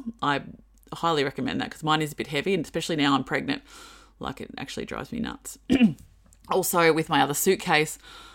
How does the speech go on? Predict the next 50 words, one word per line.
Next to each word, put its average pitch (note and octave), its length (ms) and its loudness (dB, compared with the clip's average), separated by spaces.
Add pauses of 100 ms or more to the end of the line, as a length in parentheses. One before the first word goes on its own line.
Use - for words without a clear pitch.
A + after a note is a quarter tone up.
(220)
the - 140 -4
one D3 100 6
that - 100 -2
Brenton D3+ 300 -4
broke, - 300 -10 (280)
um, D3 540 0
just - 240 -14
to - 60 -20
put - 160 -14
that C3+ 100 -6
out C#3 180 -4
there C#3+ 140 -4
again, C#3+ 260 -6 (420)
my D#3 140 0
tyre F#3 500 4
is A#3+ 180 0
also B3+ 300 2
breaking, C4+ 420 0
the F3+ 80 0
wheel G#3+ 260 2
on C#4 100 6
it, E4+ 60 2
and E3 160 0
I've D#3+ 80 2
only F3+ 140 0
got - 120 -8
two D#3+ 240 0
wheels. E3 300 2
It's F#3 120 -8
not E3+ 100 -4
one D#3 100 -2
of C#3+ 60 -2
those C#3 160 -2
fancy - 340 -4
ones G#3 180 4
that A3+ 80 0
you D3 60 -8
can D#3 80 -6
just - 160 -10
push - 260 -8
around. D3 400 0 (480)
If - 220 -2
you A3+ 80 4
have G3+ 180 2
the F3 120 2
option - 300 0
of E3+ 80 -4
choosing D#3 460 -4
a C#3 60 0
suitcase, E3 720 -4